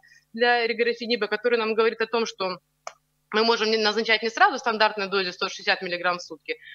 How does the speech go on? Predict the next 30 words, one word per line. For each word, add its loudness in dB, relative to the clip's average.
а -2
мы 2
можем 0
пациенту 0
назначать 2
ступенчато, -2
да, 2
увеличивая 0
дозу. -4
Например, -2
восемьдесят -2
миллиграмм -2
в -14
сутки -14
в -20
течение -4
первой 0
недели, 0
сто -8
двадцать 0
миллиграмм -4
в -12
течение -10
второй -2
недели, -4
таким -2
образом -2
наращивая 0
дозу -4
пациентов -6